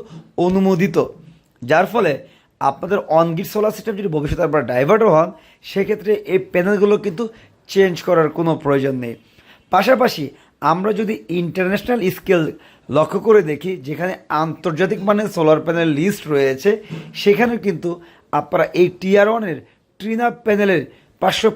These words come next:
পঞ্চাশ ওয়াটের টিডিআর এই মডেলটি কিন্তু অ্যাভেলেবেল পেয়ে যাচ্ছেন, যার ফলে আপনাদের প্যানেলের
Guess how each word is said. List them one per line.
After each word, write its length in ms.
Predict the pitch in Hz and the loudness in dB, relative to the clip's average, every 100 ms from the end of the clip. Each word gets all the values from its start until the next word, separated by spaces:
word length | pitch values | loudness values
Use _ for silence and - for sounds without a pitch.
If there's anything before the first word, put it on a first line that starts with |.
| - | -2
পঞ্চাশ 320 | 180 - 208 | -4 -2 0
ওয়াটের 300 | 226 226 196 147 - | 4 4 2 -4 -6
টিডিআর 440 | 208 196 233 233 147 | -6 -2 2 4 4
এই 60 | 170 156 | 2 0
মডেলটি 300 | 151 151 147 156 | 0 -2 -6 -6
কিন্তু 160 | 156 202 - _ _ | -4 -6 -8 _ _
অ্যাভেলেবেল 500 | 143 151 160 156 151 147 | 2 4 4 4 2 0
পেয়ে 200 | 156 160 | 2 2
যাচ্ছেন, 360 | 135 - - 113 - _ _ _ 120 | 2 -2 -10 -12 -14 _ _ _ -4
যার 180 | 160 165 175 | 2 2 2
ফলে 160 | 214 226 - 151 | 0 0 0 -2
আপনাদের 300 | 147 170 185 - - | -2 -4 -6 -6 0
প্যানেলের 360 | 160 180 190 | 0 2 -2